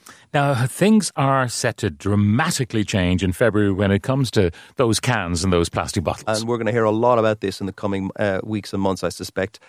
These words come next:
Speaker 2: Uh, in many ways, it's kind of Back to the Future, Pat. Some of us will remember bringing bottles back t-, to get the deposit on them, uh, and it's certainly been the case in Europe for many, many years. From February first, when you buy a plastic bottle or a can of something in the supermarket or shop,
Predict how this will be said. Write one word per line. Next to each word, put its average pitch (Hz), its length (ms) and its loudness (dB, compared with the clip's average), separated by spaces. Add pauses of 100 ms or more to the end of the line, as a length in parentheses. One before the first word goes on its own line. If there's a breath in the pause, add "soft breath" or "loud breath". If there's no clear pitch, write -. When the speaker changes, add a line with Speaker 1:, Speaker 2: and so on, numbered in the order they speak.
(180 soft breath)
Speaker 2:
Uh, 101 140 0
in 147 140 2
many 277 220 4
ways, 208 220 2
it's 190 100 -10
kind 190 200 -2
of 156 60 -2
Back 156 140 0
to - 60 -16
the 151 60 -4
Future, - 320 -2
Pat. 170 240 -2
Some 170 180 0
of 143 80 -6
us - 160 -2
will 143 60 0
remember 147 560 2
bringing 147 320 0
bottles 127 380 -2
back - 460 -6
t-, - 120 -12
to - 120 -10
get 139 120 2
the 143 80 -6
deposit 143 500 0
on 135 220 2
them, 139 120 2 (360 soft breath)
uh, 120 240 2
and 123 180 0
it's 120 140 -4
certainly 131 520 0
been 123 180 -2
the 117 60 -2
case 120 280 -2
in 110 80 -4
Europe 110 260 0
for 101 140 -4
many, 117 340 2
many 101 220 -2
years. 92 440 -4 (240 soft breath)
From 220 280 0
February 233 300 0
first, - 420 -2 (240)
when 143 180 4
you 180 100 2
buy 147 200 4
a 139 100 2
plastic 147 380 -4
bottle 123 260 0
or 117 160 0
a 107 60 0
can 117 340 0
of 110 80 -4
something 110 460 -4
in 110 160 -4
the 104 80 -2
supermarket 101 640 -2
or 101 100 -2
shop, 98 300 -6